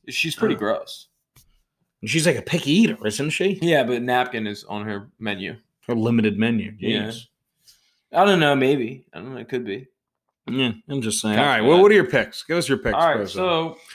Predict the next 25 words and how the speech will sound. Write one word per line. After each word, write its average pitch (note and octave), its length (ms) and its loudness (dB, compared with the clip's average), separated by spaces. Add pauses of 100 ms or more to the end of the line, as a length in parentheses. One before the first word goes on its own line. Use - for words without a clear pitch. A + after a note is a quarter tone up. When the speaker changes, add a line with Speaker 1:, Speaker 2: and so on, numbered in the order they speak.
Speaker 2:
You D3+ 80 6
were D3+ 40 8
very G3 360 6
happy. C3+ 340 2
You B2 140 2
finally, E3 520 2
you D3 120 -8
finally F3+ 300 -2
had C#3 80 0
a C3 40 -2
successful C3+ 560 -10
pick A#2+ 280 -12
run A#2 240 -6
last A2 260 -8
Speaker 1:
All A#2+ 80 0
right, G#2+ 100 -2
Speaker 2:
week. G#2 80 -6
Speaker 1:
so C#3+ 400 -2 (100)
we D#3 120 -2
wanna D#3+ 180 -2
start D3+ 260 0
off B2 200 0
by A#2 100 -4
saying, G#2 480 -4 (180)
uh, - 220 2